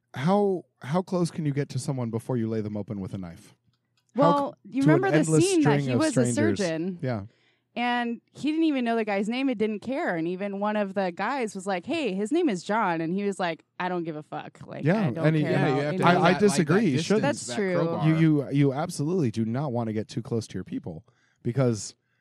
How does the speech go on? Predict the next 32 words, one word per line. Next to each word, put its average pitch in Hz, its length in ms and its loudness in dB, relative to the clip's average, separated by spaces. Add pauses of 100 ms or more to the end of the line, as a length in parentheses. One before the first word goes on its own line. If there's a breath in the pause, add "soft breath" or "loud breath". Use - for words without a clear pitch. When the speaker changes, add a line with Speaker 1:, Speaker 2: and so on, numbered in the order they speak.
(120)
Speaker 1:
if 131 160 -4
you 127 100 4
feel 165 380 0
for - 100 -4
the 117 100 -2
person 139 360 -2
you 113 100 4
are 98 100 -2
literally 113 600 -2
about 123 280 -2
to - 80 -14
cut 131 200 -2
open, 127 400 2 (760 soft breath)
you 196 80 -2
know, 135 200 0
that, 139 220 -2
that, 143 240 -2
that 131 200 -6
adds 135 320 -4
Speaker 2:
It - 40 -10
Speaker 1:
stress 147 400 -2
Speaker 2:
could - 80 -10
be 123 100 2
an 113 100 -2
Speaker 1:
to, 160 60 -4
to 135 60 2
Speaker 2:
emotional 151 640 -2
Speaker 1:
yeah. 127 300 -2 (280)
Speaker 2:
blockage. - 600 -14 (1120)
That 214 100 -2
makes 311 180 -2
sense. 175 440 -6